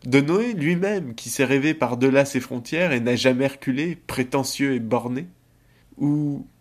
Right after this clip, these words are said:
peut-être est-ce notre faute à nous ? Nous qui plébiscitons les discours sécuritaires,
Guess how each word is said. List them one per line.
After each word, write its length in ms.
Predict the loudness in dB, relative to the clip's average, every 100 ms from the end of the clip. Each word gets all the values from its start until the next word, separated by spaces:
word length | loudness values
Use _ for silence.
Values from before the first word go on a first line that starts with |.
| _ _
peut-être 600 | -2 0 -2 -2 -16 -20 -4
est-ce 240 | -4 -2
notre 300 | -2 -2 -2
faute 340 | -2 -2 -2 0
à 80 |
nous ? 380 | 0 0 0 -2 -8 _ _ _ _ _
Nous 160 | 0 0
qui 160 | 0 -4
plébiscitons 720 | 2 2 0 -6 -6 -4 0
les 140 | 0
discours 480 | 0 -2 -4 -4 -4
sécuritaires, 680 | -2 -2 0 -2 2 0